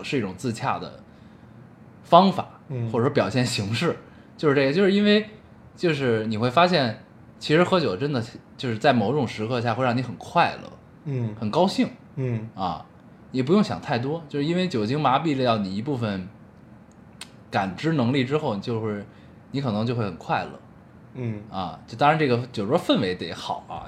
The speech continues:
Speaker 1: 如果大家都很傻逼，就是
Speaker 2: 你也喝不下去。
Speaker 1: 很悲伤的话，
Speaker 2: 嗯。
Speaker 1: 就是你可能就是走向另一个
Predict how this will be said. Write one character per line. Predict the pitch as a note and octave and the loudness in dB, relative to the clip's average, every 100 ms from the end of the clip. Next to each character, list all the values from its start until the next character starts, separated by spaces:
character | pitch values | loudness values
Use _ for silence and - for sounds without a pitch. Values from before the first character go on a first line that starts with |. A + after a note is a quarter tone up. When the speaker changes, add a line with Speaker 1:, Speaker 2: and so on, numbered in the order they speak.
| G2+ | -10
Speaker 1:
如 | A#2 | -4
果 | D3+ | 0
大 | C#3 | 4
家 | C3 D3 | 6 4
都 | E3 F3 | 4 2
很 | C3 | 0
傻 | C#3 F2+ | -4 -4
逼， | F#2 C3 C3+ - - - | -2 -4 -4 -14 -20 -16
就 | - | -4
是 | A#2+ G#2+ G#2 G#2 - | 0 0 0 -4 -2
Speaker 2:
你 | C#3+ | 4
也 | C#3+ | 6
喝 | D3 | 6
不 | |
下 | C#3 C#3+ | 4 2
去。 | - | 0
Speaker 1:
很 | A#2+ | 2
悲 | C3 E3 | 6 8
伤 | F3+ F#3 | 8 6
的 | C3+ | 4
话， | A#2 G2+ | 4 2
Speaker 2:
嗯。 | |
Speaker 1:
就 | A2+ | 0
是 | A2 | -2
你 | G2+ G#2+ | -2 -4
可 | G#2+ | -4
能 | G2+ G#2+ | -4 -2
就 | A#2+ A2 | -2 -4
是 | G#2 | -4
走 | - F2+ | -6 -6
向 | B2 B2+ D#3+ | -2 0 0
另 | D#3 | 0
一 | |
个 | G#2+ | 0